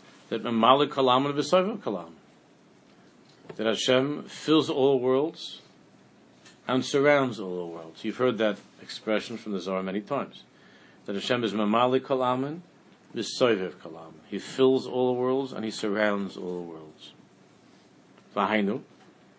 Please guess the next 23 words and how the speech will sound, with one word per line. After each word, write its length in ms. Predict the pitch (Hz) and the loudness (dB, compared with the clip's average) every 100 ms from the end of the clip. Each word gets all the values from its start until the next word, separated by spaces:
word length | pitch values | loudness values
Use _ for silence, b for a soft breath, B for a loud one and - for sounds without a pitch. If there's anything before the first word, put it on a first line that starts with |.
| _ - - - - _ _ _ - B B B B B | _ -20 -20 -20 -20 _ _ _ -20 B B B B B
Shemitzido 680 | - 127 123 110 196 196 190 | -4 0 0 0 2 4 6
Yisbarach 460 | 170 131 156 156 127 | 4 2 4 4 4
Nikra 420 | 139 165 160 143 | 0 0 2 4
Bebchinas 540 | 135 - 147 147 135 | 2 0 -2 -2 0
Mamalik 480 | 131 123 117 117 117 | 0 0 2 2 0
Kol 140 | 113 95 | -2 -4
Almin. 340 | 92 82 80 - - - - - _ - - - - _ - | -4 -8 -16 -20 -20 -20 -20 -20 _ -20 -20 -20 -20 _ 0
The 60 | 117 | 4
word 160 | 139 | 4
mitzido 640 | 123 107 - 135 139 147 - | 2 -2 0 2 2 2 -2
is 140 | 92 | -4
very 280 | 98 110 113 | 0 2 2
important 600 | 107 98 117 104 92 80 - | -2 -6 -2 -2 -4 -14 -16
here. 160 | 87 82 - _ _ _ B B B B B B _ _ - | -16 -16 -20 _ _ _ B B B B B B _ _ -16
I 60 | 98 | -4
guess 180 | 120 - | -4 -2
the 100 | 104 | 0
best 300 | 113 127 123 | 0 0 0
way 80 | |
to 100 | 104 | -2
translate 540 | 101 117 127 127 123 113 | -2 -2 0 0 0 0
it, 160 | 95 90 - _ _ _ - | -2 -10 -16 _ _ _ -6
maybe, 340 | 104 101 101 | -2 -2 -4